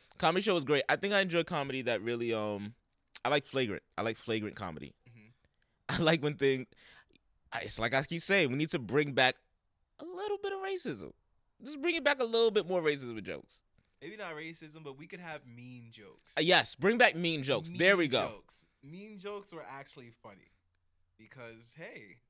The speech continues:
Speaker 2: what's more funnier than someone else's, like, demise? You know what I'm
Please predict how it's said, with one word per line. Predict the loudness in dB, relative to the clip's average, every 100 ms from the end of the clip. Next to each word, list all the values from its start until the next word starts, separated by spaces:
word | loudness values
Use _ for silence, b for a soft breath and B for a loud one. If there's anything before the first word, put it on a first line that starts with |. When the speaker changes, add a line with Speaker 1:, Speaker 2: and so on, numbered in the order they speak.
| _
Speaker 2:
what's | -20 _
more | -20 -18
funnier | -20 -18 -18
than | -18 -20 _
someone | -20 -20 -20
else's, | -20 -20 -20 -20
like, | -20 -20 _ _ -20
demise? | -20 -20 -20 _ _
You | _
know |
what |
I'm | -20